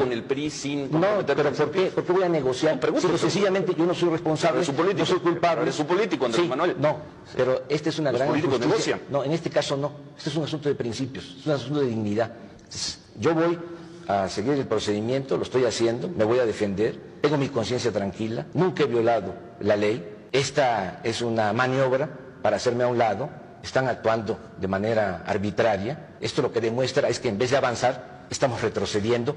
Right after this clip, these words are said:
Speaker 2: Imagínate un presidente que llega, eh, al poder a partir de un cambio, enarbolando la bandera de la democracia, y que lo primero que hace,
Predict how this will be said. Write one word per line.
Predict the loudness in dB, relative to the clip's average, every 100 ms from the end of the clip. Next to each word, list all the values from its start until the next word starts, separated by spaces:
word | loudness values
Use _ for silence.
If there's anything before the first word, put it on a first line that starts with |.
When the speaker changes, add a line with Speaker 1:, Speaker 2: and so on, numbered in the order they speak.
| -4
Speaker 2:
Imagínate | -2 0 0 0
un | 0
presidente | 0 2 0 0 -2 -6 -14 -16 -2
que | 2
llega, | 2 2 0 -2 -14 -16 -18 -12 -2
eh, | 0 2 2 0 -2 0
al | 0
poder | 2 2 2 -2 -12 -18 -8
a | 0
partir | 0 2 2
de | 2
un | 2
cambio, | 2 2 0 -2 -4 -10
enarbolando | -2 0 2 2 2 0 -4 -6 -18 -12
la | 0 2
bandera | 2 2 2 0 -4 -14 -18 -20 -16
de | -2 2
la | 4
democracia, | 2 0 2 2 2 -2 -6 -10 -20 -12 -10
y |
que | 0 2 2 0 -4
lo | -2 0
primero | 2 2 2 2
que | 2
hace, | 2 -4